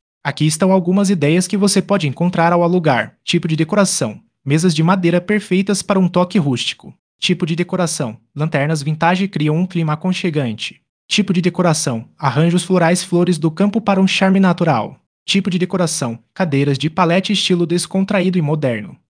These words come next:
Como o aluguel facilita a montagem, montar a decoração do seu casamento pode ser um desafio,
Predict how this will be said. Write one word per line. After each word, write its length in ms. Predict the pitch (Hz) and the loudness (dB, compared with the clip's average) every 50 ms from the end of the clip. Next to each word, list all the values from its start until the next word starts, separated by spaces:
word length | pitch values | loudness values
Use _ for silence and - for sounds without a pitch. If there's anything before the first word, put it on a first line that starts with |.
| _ _ _ | _ _ _
Como 160 | - 233 233 | -2 2 2
o 20 | 233 | 4
aluguel 360 | 220 196 196 165 175 180 180 | 4 2 2 2 2 2 0
facilita 640 | 180 - 190 185 185 - 190 160 147 170 175 - | 0 -2 -2 -2 -2 -2 -2 -2 -2 -2 0 0
a 20 | 185 | 2
montagem, 520 | 180 165 143 131 - 147 139 147 147 170 | 2 2 0 2 2 2 2 2 2 0
montar 380 | 165 165 165 160 160 165 160 185 | 0 0 0 0 0 0 0 0
a 60 | 185 | 0
decoração 500 | 156 180 180 - 202 190 180 - 180 170 | 0 -2 0 0 0 0 0 0 -2 -2
do 80 | 151 143 | -2 -2
seu 180 | - - 147 | -2 -4 -4
casamento 540 | 147 - 180 175 160 170 147 147 151 156 170 | -2 -2 -2 0 0 0 0 0 -2 -2 -4
pode 340 | 156 - 180 185 185 175 185 | -4 0 2 2 2 2 0
ser 220 | - - 208 190 | -2 0 0 2
um 60 | 185 | 2
desafio, 580 | 165 143 131 156 165 - - - 135 120 120 - | 0 0 0 -2 -2 -2 -2 -4 -4 -4 -4 -8